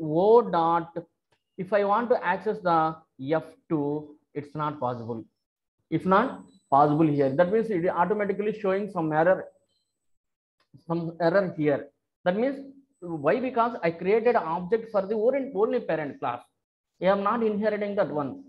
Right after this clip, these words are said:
If I execute this one, it's showing some error. That is a, that means it is not possible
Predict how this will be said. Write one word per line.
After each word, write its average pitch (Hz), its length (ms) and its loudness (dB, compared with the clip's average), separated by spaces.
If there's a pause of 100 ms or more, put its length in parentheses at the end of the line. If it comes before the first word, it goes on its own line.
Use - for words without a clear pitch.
(220)
If 180 360 -2
I 196 100 4
execute 190 580 0
this 147 180 -4
one, 135 420 -2 (460)
it's 131 240 -10
showing 180 460 2 (300)
some 131 220 -2
error. 123 380 0 (280)
That 156 120 0
is 190 140 0
a, 165 360 6 (140)
that 160 120 -2
means 233 260 -2
it 185 140 -2
is 220 100 2
not 214 320 -2
possible 190 600 0